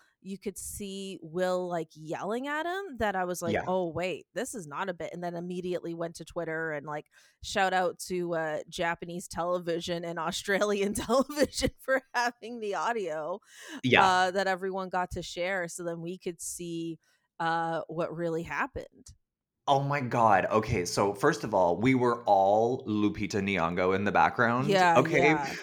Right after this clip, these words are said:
Speaker 2: We were all like, "What the fuck?" Because at first, whenever he made the joke about G I Jane, which, by the way, it is such a, like, eh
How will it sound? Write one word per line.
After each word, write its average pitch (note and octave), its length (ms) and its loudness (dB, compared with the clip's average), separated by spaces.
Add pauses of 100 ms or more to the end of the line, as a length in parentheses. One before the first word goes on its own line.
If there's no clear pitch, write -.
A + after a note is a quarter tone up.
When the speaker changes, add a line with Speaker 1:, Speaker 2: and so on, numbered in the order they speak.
Speaker 2:
We C#3+ 180 8
were C3+ 140 8
all A2+ 240 6
like, G2 240 2
"What G2+ 500 -4
the A2 160 -6
fuck?" G#2+ 380 -4
Because C3+ 560 0
at B2 160 6
first, E3 840 0
whenever C#3+ 520 2
he - 200 -6
made C3 280 0
the A#2+ 60 2
joke G#2 420 2
about G#2 300 2
G G#2 220 2
I G2 140 6
Jane, F#2 380 -2
which, D#3 180 -6
by F#3+ 160 -2
the A3 120 2
way, F#2 360 0 (240)
it E3 140 2
is F3 200 0
such F3+ 280 2
a, A#3 60 0
like, D3 440 4
eh F3+ 260 4